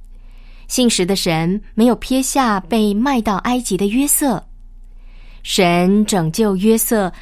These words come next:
脱离一切的苦难，神赐给约瑟解梦的智慧，也有能力建议法老解决粮荒的问题，使约瑟在埃及法老王面前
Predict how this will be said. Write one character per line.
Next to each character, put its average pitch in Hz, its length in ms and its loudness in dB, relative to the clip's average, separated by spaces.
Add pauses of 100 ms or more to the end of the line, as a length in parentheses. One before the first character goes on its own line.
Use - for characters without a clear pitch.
(160)
脱 285 180 2
离 226 260 2
一 226 200 -2
切 359 220 0
的 247 100 0
苦 165 220 -6
难， 170 320 0 (1080)
神 190 480 2
赐 - 160 0
给 190 140 2
约 220 200 4
瑟 226 340 0
解 175 300 -2
梦 254 220 2
的 190 80 2
智 214 240 -4
慧， 185 340 -2 (520)
也 277 140 4
有 277 140 6
能 175 400 2
力 254 300 0 (200)
建 220 220 4
议 208 100 4
法 165 260 -4
老 160 340 -2
解 165 180 -2
决 170 300 0
粮 175 320 0
荒 240 220 0
的 220 100 0
问 202 220 2
题， 160 480 -4 (720)
使 196 240 0
约 285 220 2
瑟 269 380 0 (200)
在 214 200 2
埃 254 200 2
及 196 200 0
法 190 220 -2
老 247 160 2
王 160 220 0
面 247 220 2
前 175 500 -2